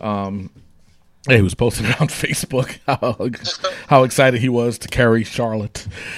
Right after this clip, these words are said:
But, uh, I mean, the winner was Charlotte. Uh, she retained the title, as I had said before. And, um, I mean, it was okay. It was a good match. Um, I said earlier how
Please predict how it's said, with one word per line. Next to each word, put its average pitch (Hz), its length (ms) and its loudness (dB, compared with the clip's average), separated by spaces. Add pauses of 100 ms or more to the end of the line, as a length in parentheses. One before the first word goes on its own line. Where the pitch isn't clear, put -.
(260)
But, 131 280 6
uh, 139 200 8
I 170 60 4
mean, 196 160 8
the 175 80 2
winner 220 240 4
was 185 260 10
Charlotte. 156 480 6 (140)
Uh, 131 320 6
she 131 340 -4 (100)
retained 135 420 2
the 147 40 4
title, 139 460 6
as 120 180 -4
I 117 120 0
had 107 260 -2
said 120 260 -2
before. 131 720 2
And, 120 520 0
um, 123 480 4 (760)
I 165 40 4
mean, 196 180 6
it 226 80 8
was 240 100 4
okay. 240 420 6
It 151 60 4
was 185 160 2
a 202 60 0
good 190 240 -2
match. 175 400 0 (440)
Um, 160 460 -2 (380)
I 156 100 8
said 220 420 4
earlier 208 640 8
how 151 640 4